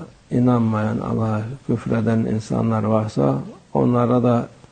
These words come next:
gene aynı şekilde verir ama bu defa onların, e,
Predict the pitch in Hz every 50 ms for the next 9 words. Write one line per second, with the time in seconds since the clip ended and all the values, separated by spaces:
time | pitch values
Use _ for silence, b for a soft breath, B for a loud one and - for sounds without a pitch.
0 | _ - 127 120 113 113 113 110 113 113 110 107 - - 113 107 - 117 110 104
1 | 110 113 110 107 107 113 117 135 147 151 151 156 160 151 147 - - 143 127 127
2 | 123 117 117 117 - - 135 143 143 147 147 131 123 120 120 120 120 120 123 120
3 | 127 139 135 - - b b b b b b b b b b b _ - - -
4 | - -